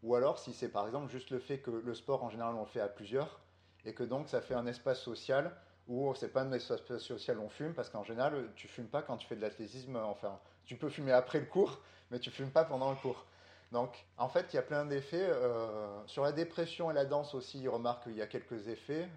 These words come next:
encore, encore légers, mais c'est pareil, c'est, euh, en général, on danse avec un co-, un prof ou avec quelqu'un, donc on sait pas si c'est dû au social ou pas. Donc, il y a encore plein d'études, mais on sait pas trop encore comment tout, tout mettre ça ensemble, mais je pense que moi, il y a quelque chose à faire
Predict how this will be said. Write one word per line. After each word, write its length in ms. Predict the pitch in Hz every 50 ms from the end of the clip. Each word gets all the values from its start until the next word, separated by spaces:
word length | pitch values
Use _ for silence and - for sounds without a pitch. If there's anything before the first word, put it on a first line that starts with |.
| 113 - 107
encore, 400 | 104 104 104 - 131 120 107 113 110
encore 300 | 110 110 - 120 113 113
légers, 360 | 110 110 107 127 160 180 185 -
mais 80 | 117 110
c'est 140 | - - 107
pareil, 340 | - 135 139 151 151 135
c'est, 300 | - - 110 107 110 107
euh, 160 | 104 101 101 95
en 80 | 104
général, 260 | 104 107 107 123 139
on 100 | 135 117
danse 300 | 113 110 120 123 123 -
avec 240 | 110 101 104 101 -
un 140 | 117 107 113
co-, 220 | - - 127 120
un 100 | 113 113
prof 420 | 113 - - 131 139 143 139 139 -
ou 60 | 117
avec 180 | 104 101 101 -
quelqu'un, 400 | 120 104 - - 139 143 151 147
donc 220 | 131 113 101 -
on 60 | 104
sait 160 | - - 110
pas 180 | - - 131 135
si 180 | 135 - 113 104
c'est 140 | - 120
dû 140 | 110 104 117
au 120 | 117 110 104
social 400 | - 104 98 - - 131 127 120
ou 60 | 110
pas. 240 | - 110 101 - - - - - _ _ - _ - - _ - _ _ _ _ -
Donc, 200 | 92 104 110 -
il 40 | 110
y 20 | 107
a 40 | 117
encore 260 | 131 - 165 156 -
plein 160 | - 185 190
d'études, 460 | 190 185 180 175 - 196 214 208 240 202 151
mais 180 | 127 127 127 127
on 180 | 123 120 117
sait 220 | - - 139 127 -
pas 120 | 156 160
trop 260 | 156 - - 170 170
encore 340 | 160 - - 165 156 156 -
comment 300 | - 143 127 123 131 127
tout, 640 | - - 139 139 139 143 147 143 139 135 131 127 123 -
tout 80 | 143
mettre 220 | 147 135 135 139 -
ça 100 | 139 127
ensemble, 460 | 123 123 - - 147 170 190 180 139
mais 120 | 120 107
je 80 | - -
pense 220 | - 143 156 -
que 80 | - 120
moi, 160 | 107 117 131
il 60 | 123
y 20 | -
a 20 |
quelque 180 | - 117 107 -
chose 160 | 117 110 110
à 100 | 107 110
faire 260 | - - 139 143